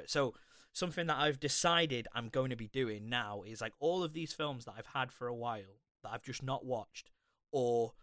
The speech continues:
things that I've almost been too intimidated to watch in case I don't like them.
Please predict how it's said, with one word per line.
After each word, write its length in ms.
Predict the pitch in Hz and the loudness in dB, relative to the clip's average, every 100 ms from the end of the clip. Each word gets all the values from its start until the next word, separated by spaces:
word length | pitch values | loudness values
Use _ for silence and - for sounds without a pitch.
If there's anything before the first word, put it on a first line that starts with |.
| - _ _ _ _ _ - | -20 _ _ _ _ _ -4
things 300 | 170 160 151 | 0 0 0
that 100 | - | -2
I've 220 | 139 123 - - | -2 -4 -10 -2
almost 440 | 156 202 214 - | 0 2 0 -2
been 160 | 175 170 | -6 -6
too 220 | - 170 | -4 -2
intimidated 720 | 160 - 160 165 160 113 156 | -4 -4 -4 -2 -2 -4 -8
to 80 | - | -6
watch 320 | 156 175 - 147 | -4 -4 -6 -10
in 120 | 135 | -8
case 300 | - 123 120 | -4 -4 -4
I 40 | |
don't 240 | 117 120 110 | -6 -6 -4
like 280 | 127 120 - | -4 -6 -8
them. 140 | 107 | -16